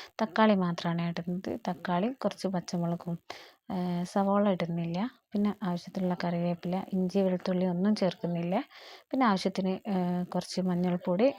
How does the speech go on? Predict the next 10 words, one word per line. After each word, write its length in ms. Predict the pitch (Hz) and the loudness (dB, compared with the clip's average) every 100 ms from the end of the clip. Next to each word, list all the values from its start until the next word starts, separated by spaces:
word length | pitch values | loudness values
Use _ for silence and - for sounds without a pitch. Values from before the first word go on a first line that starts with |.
| - | -4
ആവശ്യത്തിന് 460 | 180 175 190 180 | -4 -4 -6 -2
മുളക് 360 | 190 175 175 180 | 0 2 0 -2
പൊടി, 220 | 180 196 | -2 -2
ആവശ്യത്തിന് 540 | 240 196 175 180 - 175 | -2 -4 -4 -6 -2 -2
ഉപ്പും 400 | 165 - - 196 | -4 -6 -2 0
ചേർത്തിട്ട് 500 | 185 170 - 185 277 339 - - - _ _ | 0 -4 -4 -2 -2 -4 -10 -20 -20 _ _
നന്നായിട്ടൊന്ന് 560 | 220 233 233 202 190 190 | 0 2 4 2 2 2
കൈ 260 | 190 175 185 | 2 2 0
കൊണ്ടൊന്ന് 540 | - 208 220 214 180 | 2 4 6 4 2
ഞെരട്ടിയെടുക്കണേ. 960 | 170 165 170 - _ 185 165 170 175 196 | 0 0 -2 -4 _ 0 0 -4 -4 -4